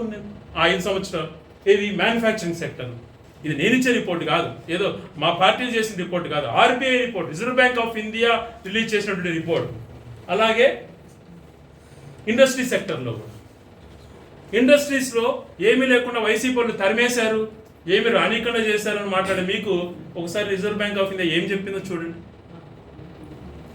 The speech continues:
ఆంధ్రప్రదేశ్లో, ఆంధ్రప్రదేశ్ అటువంటిది సౌత్ ఇండియాలో నెంబర్ వన్గా ఉంటూ గ్లోబల్ ఇండియాలో, టోటల్ ఇండియాలో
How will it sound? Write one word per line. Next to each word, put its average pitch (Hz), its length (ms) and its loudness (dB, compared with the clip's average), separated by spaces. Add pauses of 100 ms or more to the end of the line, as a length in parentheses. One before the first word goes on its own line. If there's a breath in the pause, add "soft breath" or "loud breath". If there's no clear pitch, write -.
(380)
ఆంధ్రప్రదేశ్లో, 220 800 2 (600)
ఆంధ్రప్రదేశ్ 226 480 2
అటువంటిది 190 400 -2
సౌత్ 214 260 4
ఇండియాలో 233 280 2
నెంబర్ 196 240 -2
వన్గా 202 240 -2 (100)
ఉంటూ 190 200 -2 (720)
గ్లోబల్ 226 420 6
ఇండియాలో, 240 380 4 (640)
టోటల్ 226 360 0
ఇండియాలో 208 280 2